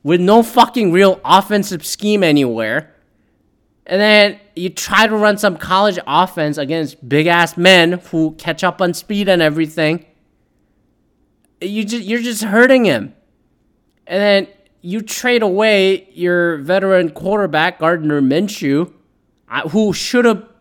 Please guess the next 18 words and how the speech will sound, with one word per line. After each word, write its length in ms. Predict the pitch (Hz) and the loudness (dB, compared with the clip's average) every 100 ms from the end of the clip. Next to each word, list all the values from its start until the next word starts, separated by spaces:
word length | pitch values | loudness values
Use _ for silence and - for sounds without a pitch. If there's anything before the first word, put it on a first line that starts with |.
| _ | _
been 280 | 190 196 196 | 0 0 0
the 100 | 160 | -2
fucking 440 | - 180 - 156 | -2 -4 -2 -2
guy, 440 | 139 135 123 117 - - - - _ | 2 2 2 0 -6 -20 -20 -20 _
and 200 | 147 147 | 0 4
then, 180 | 143 147 | 4 4
you 120 | 143 | 2
know, 300 | 127 135 - - _ _ | 2 0 -8 -20 _ _
raise 320 | 123 151 190 151 | 0 2 2 0
his 260 | 196 175 | -2 -2
value 460 | 151 143 143 147 123 | 2 4 4 4 2
going 320 | 139 143 127 | 2 2 0
forward 440 | - 190 180 143 | 0 2 4 2
and 140 | 139 151 | 2 0
then 140 | 160 | -2
trade 320 | 156 175 190 | -4 -2 0
his 120 | 180 127 | 0 0
ass. 400 | 123 123 175 | 0 0 -2